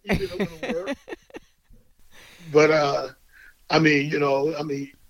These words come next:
Speaker 1: you saw a, a part of his development also. You shared in that. And so I, I just think that,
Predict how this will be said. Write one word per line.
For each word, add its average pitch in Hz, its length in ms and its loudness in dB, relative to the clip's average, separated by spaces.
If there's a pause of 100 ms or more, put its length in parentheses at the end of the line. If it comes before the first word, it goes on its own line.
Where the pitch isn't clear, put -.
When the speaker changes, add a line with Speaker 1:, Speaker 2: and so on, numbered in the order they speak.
(160)
Speaker 1:
you 165 240 -6
saw 151 460 -2 (100)
a, 151 100 -4 (140)
a - 80 -8
part 147 320 -2
of 139 160 -8
his 143 200 -6
development 143 560 -4
also. 143 420 0
You 143 140 -10
shared 143 440 -2
in 180 160 -6
that. - 140 -8 (680)
And 131 220 -2
so 165 240 2
I, 160 280 2
I - 20 0
just 170 260 -2
think 165 240 0
that, 147 300 -2